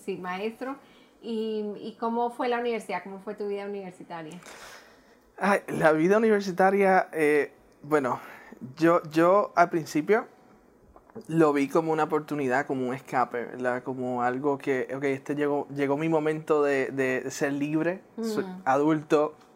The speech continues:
Speaker 2: por alguna razón uno se siente, ahora tengo unas libertades que antes no tenía,
Speaker 1: Mm.
Speaker 2: lo que uno, ¿verdad? Lo que uno pensaba.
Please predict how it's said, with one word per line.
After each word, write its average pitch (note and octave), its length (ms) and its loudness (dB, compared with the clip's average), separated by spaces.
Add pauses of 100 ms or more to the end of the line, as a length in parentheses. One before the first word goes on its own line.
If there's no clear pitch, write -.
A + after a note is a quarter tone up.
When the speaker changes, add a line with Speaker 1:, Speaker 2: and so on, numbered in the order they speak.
Speaker 2:
por C3+ 120 -2
alguna B2+ 300 0
razón C#3 280 0
uno C#3+ 120 -4
se C#3 80 -10
siente, C#3 320 0
ahora C3+ 140 2
tengo D3 160 -2
unas D#3 140 -2
libertades C#3+ 460 2
que C#3 80 -4
antes C3+ 200 -4
no C#3 100 -2
tenía, C3+ 460 -2 (140)
Speaker 1:
Mm. G3+ 480 -10
Speaker 2:
lo - 60 -10
que C#3 60 -4
uno, C#3 160 0
¿verdad? C#3 260 6
Lo C#3+ 100 0
que C3 60 -2
uno C3+ 340 0 (440)
pensaba. D3+ 720 6